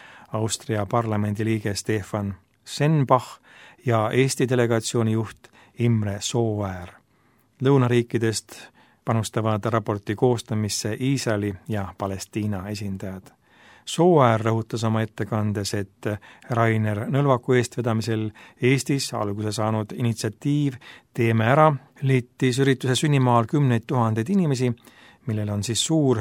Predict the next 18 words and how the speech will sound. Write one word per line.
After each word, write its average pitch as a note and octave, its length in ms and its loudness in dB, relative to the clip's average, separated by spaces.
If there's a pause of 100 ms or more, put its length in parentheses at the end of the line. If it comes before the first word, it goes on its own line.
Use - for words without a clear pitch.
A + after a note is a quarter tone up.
potentsiaal A2+ 800 0
kasvada G#2+ 600 -2 (640)
globaalseks A#2 720 0 (340)
ettevõtmiseks, B2 920 -2 (440)
aidates G#2+ 400 -4
kõikjal G2+ 480 -6
kaasa G2+ 480 -4
keskkonnateadlikkuse G#2 1120 -6 (160)
tõstmisele. G2+ 600 -8 (600)
Ja B2 100 4
Sooäär D3+ 440 6
lisas, C3 380 2
et, A2+ 280 -4
ehm, G2+ 200 -2 (360)
prügimajanduse A2 840 2
probleem A#2+ 600 2
on G#2 200 -2
üleilmne, B2+ 840 0